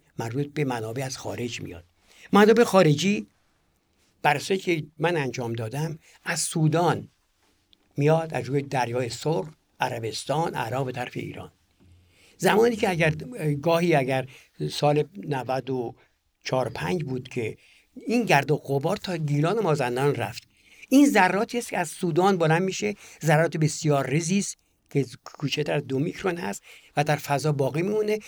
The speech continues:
و در جهت، اه، باد به ایران میاد و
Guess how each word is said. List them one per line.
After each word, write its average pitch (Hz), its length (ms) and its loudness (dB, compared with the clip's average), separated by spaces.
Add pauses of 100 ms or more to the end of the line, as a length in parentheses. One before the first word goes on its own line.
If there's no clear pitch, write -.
(140)
و 151 80 4
در 147 180 4
جهت، 156 360 -4
اه، 127 880 -4 (200)
باد 165 400 4 (280)
به 151 80 2
ایران 143 440 2
میاد 202 200 2
و 196 140 0